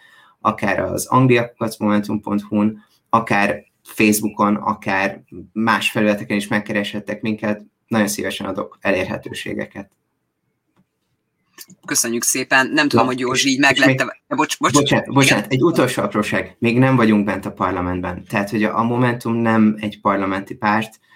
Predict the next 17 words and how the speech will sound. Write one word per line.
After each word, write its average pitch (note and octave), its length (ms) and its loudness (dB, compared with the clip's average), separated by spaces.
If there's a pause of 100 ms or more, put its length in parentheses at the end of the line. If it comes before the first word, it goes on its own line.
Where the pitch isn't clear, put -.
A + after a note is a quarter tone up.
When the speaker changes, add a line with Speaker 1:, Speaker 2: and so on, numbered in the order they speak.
(220)
Speaker 1:
Kétezer-tizennyolcban G2+ 1000 -2
nem G#2 160 2
jutottunk B2+ 440 -2
be A#2 80 0
a A#2 60 -2
parlamentbe, A2 720 -2 (240)
de G2+ 100 -10
kétezer-huszonkettőben F#2+ 1500 -4
bízunk G2+ 340 0
benne, F#2 200 -4
hogy F#2+ 160 -10
most - 200 -14
már G2+ 160 -10
ott G#2 180 -6
leszünk. - 480 -16 (3000)
Speaker 2:
Józsi, D3 300 2
kérlek. C3+ 560 0